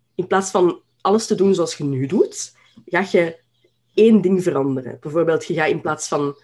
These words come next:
websites, in mijn geval, maken, eh, je focussen op geboortekaartjes maken, bijvoorbeeld. Iets helemaal anders. Waar zie je jezelf dan over vijf jaar? En dan het derde traject dat je uitschrijft, het derde plan,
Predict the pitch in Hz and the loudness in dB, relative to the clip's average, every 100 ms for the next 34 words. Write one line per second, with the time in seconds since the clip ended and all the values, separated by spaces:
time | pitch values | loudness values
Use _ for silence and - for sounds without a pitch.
0 | _ _ _ 185 185 240 254 - 208 175 | _ _ _ -4 -2 -4 -6 -4 -4 0
1 | 202 202 208 208 226 226 233 - - 170 | 0 0 -2 -2 -6 -4 -4 -4 -8 -6
2 | - 180 - 190 190 202 - 170 - 170 | -6 -8 0 0 2 -2 0 -2 -2 -4
3 | 165 165 - _ _ - 160 131 123 123 | -4 -8 -20 _ _ -6 -4 -4 -6 -12
4 | 101 - 120 117 110 127 135 127 135 131 | -12 -12 -14 -12 -12 -12 -12 -8 -6 -6
5 | 131 - 180 185 208 175 143 185 269 285 | -10 -14 -6 -2 0 0 -2 -2 -4 -6
6 | - - _ _ 151 180 185 185 156 156 | -12 -16 _ _ -4 -2 -2 -2 -2 -2
7 | 143 131 135 139 123 123 - 113 85 - | -4 -6 -8 -10 -10 -10 -10 -14 -14 -20
8 | _ _ - - _ 160 156 147 - 202 | _ _ -20 -20 _ -2 -2 0 0 4
9 | 233 226 214 202 - 233 214 156 190 - | 4 2 -2 -4 -4 -6 -4 -4 -6 -10
10 | 233 - 220 220 208 147 196 294 | -12 -8 -6 -6 -6 -6 -4 -6